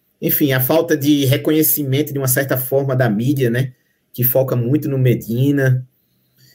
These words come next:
e ele também é campeão mundial, mas ele não tem tanto marketing, então, de uma certa forma, a gente lavou a alma ali, e agora o Ítalo vai, se Deus quiser, ter o reconhecimento que ele merece a partir desse ouro olímpico. Então, pra mim, foi muito emocionante, pra mim foi um dos destaques, com certeza.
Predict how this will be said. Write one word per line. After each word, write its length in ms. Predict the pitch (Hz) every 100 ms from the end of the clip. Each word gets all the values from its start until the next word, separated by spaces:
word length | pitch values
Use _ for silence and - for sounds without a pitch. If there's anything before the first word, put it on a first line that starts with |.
| _
e 100 | 113
ele 120 | 131
também 220 | 131 123 131
é 40 |
campeão 300 | 127 127 123
mundial, 920 | 117 113 98 104 127 131 127 127 127 - _ _ _ _ _ -
mas 160 | 120
ele 120 | 127 127
não 100 | 127
tem 120 | 123
tanto 220 | 123 127
marketing, 440 | 110 123 135 139 135
então, 160 | 147
de 60 | 151
uma 80 | 147
certa 240 | 151 147
forma, 220 | 147 143
a 40 | 147
gente 520 | 156 170 156 110 - _ _ _
lavou 360 | 127 123 135
a 80 | 135
alma 340 | 117 127 127 110
ali, 640 | 107 135 160 147 117 95 _ _ _ _ _
e 80 | -
agora 220 | 113 123
o 40 | 131
Ítalo 280 | 135 131 127
vai, 400 | 131 131 120 104
se 140 | -
Deus 160 | - 123
quiser, 260 | 127 113 113
ter 120 | 131
o 40 |
reconhecimento 600 | 127 131 131 127 123 127
que 80 | 147
ele 100 | 135
merece 640 | 139 143 107 107 131 - - _ _
a 100 | 113
partir 280 | - 123 120
desse 300 | 123 127 131
ouro 180 | 123 143
olímpico. 380 | 143 107 107 107
Então, 200 | 107 107
pra 180 | 117
mim, 140 | 113 120
foi 140 | 135
muito 160 | 110 127
emocionante, 460 | 131 131 123 113 117
pra 140 | 117
mim 80 | 117
foi 180 | 117 120
um 60 |
dos 140 | 120 -
destaques, 400 | - - 101 -
com 100 | 120
certeza. 520 | 135 127 - -